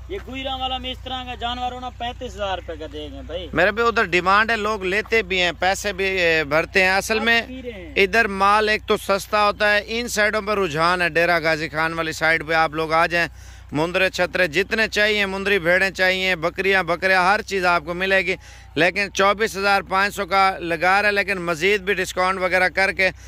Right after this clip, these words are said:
Speaker 2: फाइनल तेईस हज़ार पाँच सौ में हो जाएगी
Speaker 1: भाई,
Speaker 2: लाल।
Speaker 1: आपका वो कहेंगे तो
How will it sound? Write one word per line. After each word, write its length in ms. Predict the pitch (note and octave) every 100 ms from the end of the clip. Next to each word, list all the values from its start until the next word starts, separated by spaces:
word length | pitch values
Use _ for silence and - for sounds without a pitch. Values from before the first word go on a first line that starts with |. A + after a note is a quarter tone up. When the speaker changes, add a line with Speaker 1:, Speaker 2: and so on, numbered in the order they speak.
| - -
Speaker 2:
फाइनल 320 | E3+ G3 A3+ A3
तेईस 340 | A3 A#3 A3+
हज़ार 240 | A3+ A3
पाँच 300 | G3+ G#3 G#3+
सौ 100 | A3
में 120 | G#3 G#3
हो 100 | G3+
जाएगी 260 | G3 F#3
Speaker 1:
भाई, 80 | C4+
Speaker 2:
लाल। 140 | B3
Speaker 1:
आपका 500 | A#3 A#3 A#3+ - A#3+
वो 200 | A#3 A3+
कहेंगे 440 | A3+ A#3 A#3+ A#3+ B3
तो 180 | A#3+